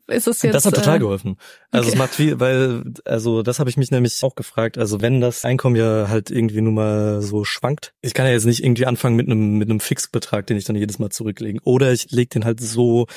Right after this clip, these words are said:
Speaker 2: klein fest, dass das irgendwie vielleicht möglich wäre.
Speaker 1: Wa-, was wäre zum Beispiel für dich jetzt so ein kleiner Betrag, bei dem du sagen würdest, das schaffe ich, das gebe ich eh jeden Monat aus für, keine Ahnung, Kino oder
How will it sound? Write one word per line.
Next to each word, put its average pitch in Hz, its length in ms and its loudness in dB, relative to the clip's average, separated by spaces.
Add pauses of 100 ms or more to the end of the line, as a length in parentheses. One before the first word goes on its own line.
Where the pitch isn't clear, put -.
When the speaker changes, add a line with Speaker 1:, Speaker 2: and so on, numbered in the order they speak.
(380)
Speaker 2:
klein 131 880 2
fest, - 500 -4
dass 117 120 -2
das 117 160 0
irgendwie 117 360 -4
vielleicht 110 280 -2
möglich 117 360 -2
wäre. 131 400 0 (100)
Speaker 1:
Wa-, 247 120 -4
was 262 140 -6
wäre 240 140 -2
zum 220 100 2
Beispiel 190 240 -4
für 202 100 -4
dich 214 160 -2
jetzt 202 200 -6
so 202 60 -2
ein 190 180 0 (340)
kleiner 226 220 -2
Betrag, 202 420 -4 (400)
bei 202 100 -4
dem 196 120 0
du 190 40 0
sagen 190 220 -2
würdest, 185 260 -2
das 185 320 -6
schaffe - 400 -6
ich, 175 200 -8
das - 120 -8
gebe 190 120 0
ich - 160 -8
eh 214 180 2
jeden 196 220 4
Monat 175 340 0
aus 175 120 -4
für, 170 360 -2 (420)
keine 180 200 0
Ahnung, 165 300 0
Kino 170 640 0
oder 156 380 -6